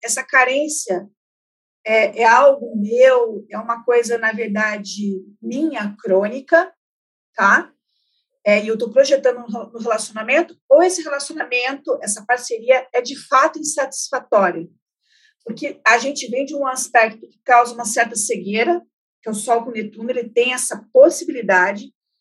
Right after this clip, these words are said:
e cai em aspectos que revertem em ação, né? Então, é, eu colocaria, pra,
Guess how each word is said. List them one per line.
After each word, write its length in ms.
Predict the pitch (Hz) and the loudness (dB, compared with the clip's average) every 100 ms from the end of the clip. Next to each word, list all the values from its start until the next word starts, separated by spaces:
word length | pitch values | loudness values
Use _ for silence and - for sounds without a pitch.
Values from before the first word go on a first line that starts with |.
| _ - | _ -12
e 140 | 269 | -4
cai 360 | 311 285 349 285 | 2 4 4 0
em 80 | |
aspectos 600 | 262 - 262 277 - - - | -4 -4 -2 -4 -6 -20 -14
que 140 | 277 | -6
revertem 680 | 277 269 233 233 262 - 277 | 2 2 4 0 0 -6 -4
em 40 | |
ação, 600 | 311 349 - 226 196 202 - _ _ _ _ _ | -4 -4 -4 -2 -2 -4 -12 _ _ _ _ _
né? 300 | 226 233 247 _ _ _ _ _ _ 453 | 2 2 2 _ _ _ _ _ _ -12
Então, 500 | 480 554 339 330 - _ | 2 6 6 6 -4 _
é, 320 | 240 247 - 247 | 2 2 6 4
eu 120 | 247 | 6
colocaria, 580 | 277 277 302 240 269 285 | 4 4 4 4 4 2
pra, 180 | 294 | -2